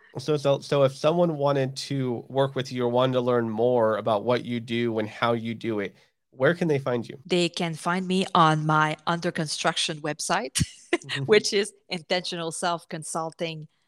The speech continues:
Speaker 2: dot com. Uh, like I say, it's under construction at the moment. Uh, I'm also on social media, on Facebook, uh, under my name, Estelle,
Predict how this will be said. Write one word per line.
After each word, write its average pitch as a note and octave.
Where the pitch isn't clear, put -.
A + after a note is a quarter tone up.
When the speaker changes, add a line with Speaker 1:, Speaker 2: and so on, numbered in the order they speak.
Speaker 2:
dot D3
com. G3
Uh, D3+
like F3
I F3+
say, F3+
it's E3+
under E3+
construction E3
at D3+
the D3+
moment. D3+
Uh, C#3+
I'm E3
also E3+
on D#3+
social D#3
media, D#3+
on E3
Facebook, D#3+
uh, C#3+
under D3+
my D#3
name, D#3+
Estelle, D#3+